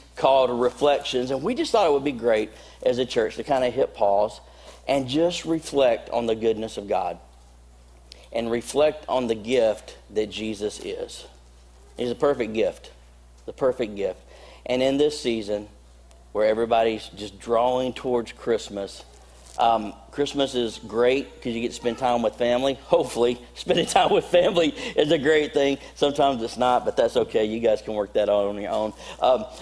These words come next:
but Christmas is, you know, it's about having fun, being with people that you care about. It's about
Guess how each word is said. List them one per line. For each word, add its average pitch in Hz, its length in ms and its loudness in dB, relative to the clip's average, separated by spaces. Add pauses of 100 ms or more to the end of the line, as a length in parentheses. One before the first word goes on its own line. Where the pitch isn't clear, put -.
(140)
but 135 220 2
Christmas 151 420 0
is, - 300 -4
you 170 80 0
know, 156 120 4
it's 170 120 -2
about 180 180 0
having 170 300 0
fun, 190 440 -2 (160)
being 147 160 -2
with 151 120 -2
people - 240 -2
that 147 160 -6
you 143 60 -12
care 160 240 -2
about. 160 440 -2
It's - 100 -18
about 151 360 -4